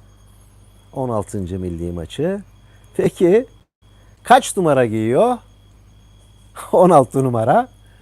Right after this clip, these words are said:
Kaçıncı dakikada gol attı? On altıncı dakikada. Adam Buksa. Onu da Antalya Spor'dan biliyoruz, tanıyoruz. Tebrik ederim. Ee,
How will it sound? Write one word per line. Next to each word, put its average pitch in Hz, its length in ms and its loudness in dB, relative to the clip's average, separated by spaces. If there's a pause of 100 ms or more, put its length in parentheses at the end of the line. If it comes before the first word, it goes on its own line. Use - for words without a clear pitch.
(220)
Kaçıncı 269 460 4
dakikada 208 360 6
gol 170 180 4
attı? 220 540 6 (1040)
On 220 160 4
altıncı 139 480 2
dakikada. 127 680 -2
Adam 143 340 -2
Buksa. 135 500 -6
Onu 127 240 -8
da 123 80 -2
Antalya 123 400 -4
Spor'dan 120 520 -6
biliyoruz, 104 420 -6
tanıyoruz. 110 540 -8 (480)
Tebrik 139 300 0
ederim. 127 360 -2 (640)
Ee, 113 440 -2